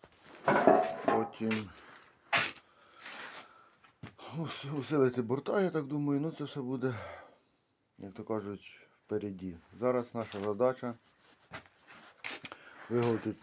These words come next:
виготовити такі стійки, по три стійки на кожен борт з одної, з другої сторони. Пофарбувати можна було би ці досочки, щоб їх вже ладнати пофарбованими. Може, продлимо їм так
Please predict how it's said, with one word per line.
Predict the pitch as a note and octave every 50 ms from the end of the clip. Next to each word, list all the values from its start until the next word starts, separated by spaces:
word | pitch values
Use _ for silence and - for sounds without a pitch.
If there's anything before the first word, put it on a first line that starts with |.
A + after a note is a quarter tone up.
| - - -
виготовити | G#2+ G#2+ A#2 A#2 A2+ G#2+ F#2+ - - F2+ F#2+ F2 - -
такі | - F2+ - - F2
стійки, | - - - B2 B2 B2 - - A#2+
по | A2+ - - G2+
три | - G#2 G#2 G2
стійки | F#2 F#2+ G2 G2+ F#2+ F#2 F#2 - F2+ E2+ D#2+ - _ _ _ _ _ _ - - - - - _ _ _ -
на | G2 G2
кожен | - G#2+ G2+ F2+ F#2 F#2+ F#2+
борт | F#2 G2 A#2+ A#2 G#2+
з | G2
одної, | G2 - G2+ G2+ F#2+
з | E2+
другої | - G2 G2 G2 F#2
сторони. | - - - G2 F#2 F#2+ F#2+ F#2+ F#2+ F#2+ F#2 - _ _ _ _ _ _ _ _ _ _ _ _ _ _ _ _ _ _ _ _ _ _ _ _ _ _ - - - - -
Пофарбувати | - - - - G2+ G2 F#2 G2 G2+ G#2 G2+ - - F2
можна | F#2+ F#2 F2+ F2+ F2+
було | E2+ D#2+ F2+ F2+
би | F#2+ F#2 F2 F2+ F2+ E2+ - - - - - - - F2+ F2
ці | - - -
досочки, | F#2 A#2 B2+ C3 - - G2 - - - G2 G2 - - - - _ _ _ _ _ _ _ _ _ _ _ _
щоб | _ _ -
їх | G2+ G2
вже | F#2 G2+
ладнати | G2 G2+ G#2 F#2+ G2 G#2 G2+ G2 - F#2+
пофарбованими. | - - F2+ - G2+ G2 G2 F2+ F#2 F2+ F2 E2+ E2+ F2 E2+ E2+ E2+ E2+ E2+ _ _ _ _ _ _ _ _ _ _ _ _ _ _ _ _ _ _ _ _ _ _ _ _
Може, | F#2+ F#2+ F#2 G2
продлимо | F#2+ - G2 F#2+ F2 F#2+ G2 G2+ G2+ G2 G2
їм | F#2+ F#2 F2+
так | E2+ F2+ F2+